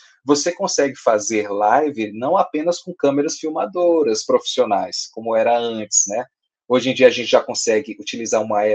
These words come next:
uma webcam com muita qualidade, tem, tem webcams muito boas, com qualidade altíssima, então você consegue fazer live com elas, você consegue fazer lives também com alguns equipamentos, como se fosse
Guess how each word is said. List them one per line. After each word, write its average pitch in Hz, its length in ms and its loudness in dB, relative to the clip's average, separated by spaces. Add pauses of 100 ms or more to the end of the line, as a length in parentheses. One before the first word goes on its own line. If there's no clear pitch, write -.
(140)
uma 101 560 -6
webcam 113 640 2 (720)
com 120 120 -2
muita 135 360 0
qualidade, 104 560 0
tem, 113 320 -12
tem 113 100 -12
webcams 113 600 -4
muito 151 920 0
boas, 117 680 2 (260)
com 123 80 -16
qualidade 117 460 6
altíssima, 135 520 0
então 127 160 -4
você 127 240 -4
consegue - 400 -4
fazer 120 240 -2
live 110 300 0
com 98 220 -14
elas, 113 480 -2 (380)
você 120 720 2
consegue 123 400 -2
fazer 117 280 0
lives 110 300 0
também 113 240 -6
com 127 80 2
alguns 131 340 -4
equipamentos, 120 460 0
como 127 160 -8
se - 140 -8
fosse 120 440 -2